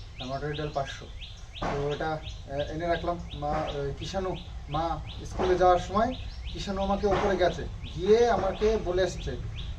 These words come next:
"বাবা, ঠাম্মি স্কুল থেকে এসে রান্না করবে, তুমি মটরের ডাল আর আলু এনে রাখবা।" তো আমি মুখ টুক ধুয়ে তারপর বাজারে গেছিলাম। আহ, মিস্ত্রিও এসছে,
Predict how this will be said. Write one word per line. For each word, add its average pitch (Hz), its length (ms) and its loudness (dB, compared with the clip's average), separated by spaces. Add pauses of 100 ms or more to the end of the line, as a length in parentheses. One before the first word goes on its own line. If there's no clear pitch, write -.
(100)
"বাবা, 190 360 8 (680)
ঠাম্মি 202 720 -2
স্কুল 156 260 -6
থেকে 180 180 -2
এসে 175 240 0
রান্না 170 300 -2
করবে, 190 260 2 (180)
তুমি 214 420 -2 (480)
মটরের 165 420 0
ডাল 196 240 8 (280)
আর 147 280 4
আলু 339 360 0 (680)
এনে 165 140 2
রাখবা।" - 320 2 (1800)
তো 131 60 2
আমি 147 160 2 (440)
মুখ 147 200 -2
টুক - 100 0
ধুয়ে 180 320 4 (680)
তারপর 143 220 4
বাজারে 143 380 4
গেছিলাম। - 340 2
আহ, - 580 -2
মিস্ত্রিও 180 500 0
এসছে, 180 280 -2